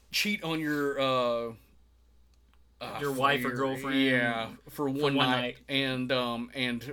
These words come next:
Speaker 1: and one person was like, "This is disrespectful to her. She wouldn't like to be objectified like this." And then everybody else is like, "You're stupid, bitch."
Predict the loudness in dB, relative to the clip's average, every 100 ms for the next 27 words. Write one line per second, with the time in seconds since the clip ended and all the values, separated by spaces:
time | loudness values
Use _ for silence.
0 | -4 -2 -2 -4 -8 -16 -10 -2 2 4
1 | 2 4 2 2 0 -4 -6 -8 -4 -2
2 | 0 0 0 -2 -10 0 2 4 0 0
3 | 0 0 -2 -4 4 4 4 0 0 2
4 | 2 0 -4 -8 -18 -8 0 2 4 2
5 | 0 -2 -2 -2 -2 0 0 0 -2 -4
6 | -4 -2 -2 -4 -4 -4 -4 -4 -4 -4
7 | -4 -2 0 0 4 6 6 2 -2 -4
8 | -2 -2 0 0 0 -2 4 6 6 2